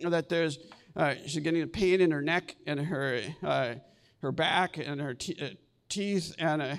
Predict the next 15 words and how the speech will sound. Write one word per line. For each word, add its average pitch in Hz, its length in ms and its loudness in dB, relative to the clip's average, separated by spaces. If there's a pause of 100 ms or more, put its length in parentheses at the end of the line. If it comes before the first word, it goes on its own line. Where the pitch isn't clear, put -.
(140)
uh, 135 320 0 (1120)
and 147 200 0
doesn't 165 220 4
know 147 80 2
what 135 180 4
it 135 120 -4
is, 190 240 2
where 151 120 2
the 135 80 -2
source 185 360 0
of 170 80 0
it. 160 240 2 (800)
And 185 100 2
again, 226 240 4
I, 233 160 2